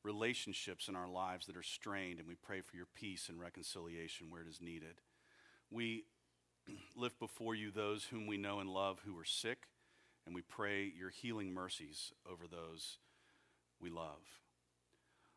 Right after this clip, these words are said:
Lord, we lift up our country and its leaders at every level of government, elected and appointed, and we pray that you would give them wisdom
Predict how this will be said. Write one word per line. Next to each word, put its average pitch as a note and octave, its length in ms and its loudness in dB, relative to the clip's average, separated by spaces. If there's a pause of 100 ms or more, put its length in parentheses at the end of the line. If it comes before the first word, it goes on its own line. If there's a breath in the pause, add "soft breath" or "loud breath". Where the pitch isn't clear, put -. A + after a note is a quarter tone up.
(120)
Lord, G#2 180 2
we G#2 400 2 (240)
lift A2+ 300 0
up A2+ 160 4 (500 loud breath)
our G2+ 120 -4
country B2+ 560 0 (340 loud breath)
and G2+ 80 -4
its F#2+ 160 -4
leaders G#2+ 360 2
at F#2+ 80 0
every G2 200 0
level G2 320 4
of F#2 100 -4
government, F#2+ 400 0
elected F#2 400 -2
and F2 140 -6
appointed, E2+ 380 -6
and D#2 100 -8
we E2+ 60 -8
pray G2 260 -4
that G2 100 0
you G#2 160 -4
would G#2 140 -4
give G2+ 160 -2
them F2+ 180 -2
wisdom F#2 420 -4